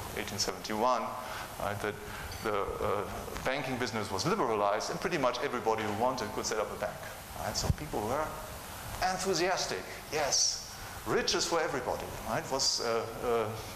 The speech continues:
right? The banking profession was, uh, a state-sponsored, uh, profession, just like, uh, uh, lawyers and, uh, medical doctors, and also were under the protection of the government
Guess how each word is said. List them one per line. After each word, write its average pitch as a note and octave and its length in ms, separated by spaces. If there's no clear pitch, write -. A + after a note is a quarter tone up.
right? A#2 320
The B2 60
banking F3 340
profession D3+ 500
was, B2 300
uh, A#2 200
a A#2 60
state-sponsored, D#3 1000
uh, C3+ 60
profession, C#3+ 560
just C3+ 380
like, A#2+ 320
uh, A2+ 40
uh, G#2 600
lawyers A2 760
and, G2+ 140
uh, F#2+ 200
medical C#3 300
doctors, G2+ 580
and A2+ 120
also A2 300
were A2 100
under A2 180
the A2 140
protection A#2+ 440
of - 140
the A2 60
government A2 420